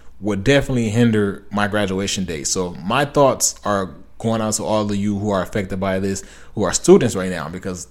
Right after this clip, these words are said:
that sucks. You know, some people are capable of it and some people aren't. And I was one of those who weren't. Um, but getting back to speaking about just certain things and me counting my blessings, that was one of the things I'm thinking about. Another thing is we talking about was just me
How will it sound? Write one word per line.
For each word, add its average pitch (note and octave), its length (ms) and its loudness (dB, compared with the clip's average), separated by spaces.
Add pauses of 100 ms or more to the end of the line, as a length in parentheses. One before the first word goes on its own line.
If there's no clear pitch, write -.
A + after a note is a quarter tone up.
that C3 260 0
sucks. - 500 -2
You G#2 80 -4
know, G2 80 -2
some D3 220 -4
people D3+ 260 4
are C#3+ 100 6
capable D#3 460 2
of D#3+ 80 4
it D#3 40 0
and C3+ 80 0
some C3+ 140 -2
people A#2 280 -2
aren't. A2 280 0
And G2+ 160 -2
I G#2+ 100 2
was G#2+ 160 2
one G#2+ 160 0
of G2 80 -2
those G2+ 260 -2
who G2+ 80 -6
weren't. F2+ 320 -4 (400)
Um, F2+ 420 0
but G2+ 180 0
getting C3 200 2
back C3 180 4
to A2 100 -2
speaking A#2 280 0
about G#2+ 160 0
just - 420 -6
certain A2+ 320 0
things G#2+ 220 -2
and G2 80 0
me G#2+ 80 -2
counting G#2 240 -2
my F#2 80 -2
blessings, F#2+ 600 -2 (480)
that A2+ 240 2
was A#2 160 4
one C#3+ 180 4
of A#2 100 2
the G#2 80 0
things G2 220 -4
I'm F2+ 80 -6
thinking F2+ 240 -8
about. D2+ 300 -6 (180)
Another C3+ 260 2
thing A#2+ 160 2
is G#2 80 0
we G#2+ 80 -2
talking G#2 220 0
about G#2 180 2
was G#2 120 0
just G2+ 180 -4
me G#2+ 520 -2